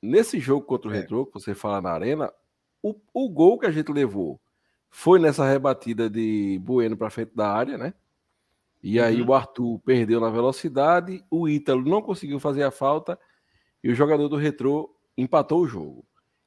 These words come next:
Speaker 1: E logo após isso, tava um a um, o jogador, outro, o mesmo jogador que fez o gol pegou uma bola de frente pro gol. Ele deu uma trivela que a bola passou, tirando tinta da trave.
Speaker 2: Eu me arrependo todo, só de
Speaker 1: Tirando
Speaker 2: lembrar dessa
Speaker 1: tinta.
Speaker 2: bola.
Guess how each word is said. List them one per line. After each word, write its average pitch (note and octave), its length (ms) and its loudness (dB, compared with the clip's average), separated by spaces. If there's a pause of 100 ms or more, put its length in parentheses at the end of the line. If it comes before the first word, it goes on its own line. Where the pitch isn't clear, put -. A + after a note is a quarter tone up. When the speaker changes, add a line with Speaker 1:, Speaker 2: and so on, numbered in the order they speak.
(140)
Speaker 1:
E C4+ 120 2
logo B3+ 360 6
após C3 500 0
isso, B2+ 300 -6
tava D3+ 320 4
um E3+ 160 -4
a F#3+ 100 -2
um, B2 400 -6 (220)
o - 60 -14
jogador, F#3+ 340 -2
outro, G3 400 2
o F3+ 100 -2
mesmo A3 240 4
jogador D3+ 320 -2
que - 60 -20
fez C3 160 -4
o A2+ 80 -6
gol G#2 180 -4
pegou F3 380 0
uma A3 120 -2
bola A#2 240 -2
de G#3+ 160 -8
frente - 380 -6
pro C4+ 140 -10
gol. G#2+ 300 -6 (920)
Ele G#3 280 6
deu F3 140 6
uma G3+ 120 6
trivela C#3+ 680 2
que E3+ 120 -2
a F#3+ 60 2
bola E3 240 2
passou, F3+ 580 -6
tirando A3 500 -2
tinta F3 360 -8
da D#4 100 -2
trave. E3+ 480 -8 (920)
Speaker 2:
Eu - 80 -18
me D3 60 -10
arrependo E3 300 -8
todo, G#3 100 0
só C#4+ 80 4
de C4 100 0
Speaker 1:
Tirando F#3+ 280 2
Speaker 2:
lembrar C#3+ 260 -4
dessa C#3+ 120 -6
Speaker 1:
tinta. F#3 160 0
Speaker 2:
bola. C#3+ 320 -8